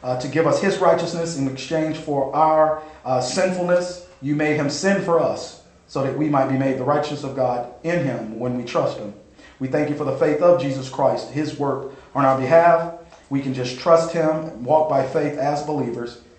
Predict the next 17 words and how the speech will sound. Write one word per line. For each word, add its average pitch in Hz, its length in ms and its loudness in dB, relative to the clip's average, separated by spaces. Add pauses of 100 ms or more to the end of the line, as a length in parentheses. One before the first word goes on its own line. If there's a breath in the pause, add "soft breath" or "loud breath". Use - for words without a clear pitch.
(300 soft breath)
And 127 200 -2
if 123 80 -4
we're 160 180 0
faithful 165 420 0
to 139 140 -4
our 120 140 -2
death 165 280 4
or 127 60 -4
the 117 80 -4
rapture, 120 380 -4
we 117 120 -8
can 110 280 -12
be 113 100 -12
joint 143 380 -4
heirs 123 260 -2
with 117 160 -12
him. 98 160 -10